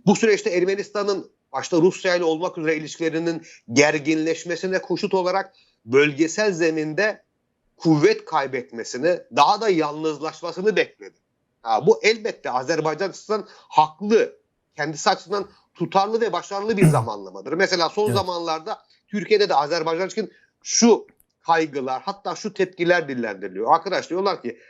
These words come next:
Speaker 1: "Azerbaycan İsrail meselesinde nerede duruyor?"
Speaker 2: Evet.
Speaker 1: Şimdi Azerbaycan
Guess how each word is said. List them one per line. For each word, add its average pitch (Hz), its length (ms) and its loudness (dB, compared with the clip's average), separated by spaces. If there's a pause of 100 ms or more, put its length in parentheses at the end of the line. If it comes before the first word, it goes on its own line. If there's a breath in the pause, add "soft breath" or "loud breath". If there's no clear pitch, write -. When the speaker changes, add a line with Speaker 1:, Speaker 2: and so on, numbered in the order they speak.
(140 soft breath)
Speaker 1:
"Azerbaycan 160 840 0 (360)
İsrail 180 600 0
meselesinde 139 880 -2 (560)
nerede 147 520 2
duruyor?" 98 340 -16 (320)
Speaker 2:
Evet. 131 200 0
Speaker 1:
Şimdi 135 380 -10 (480 soft breath)
Azerbaycan 175 840 0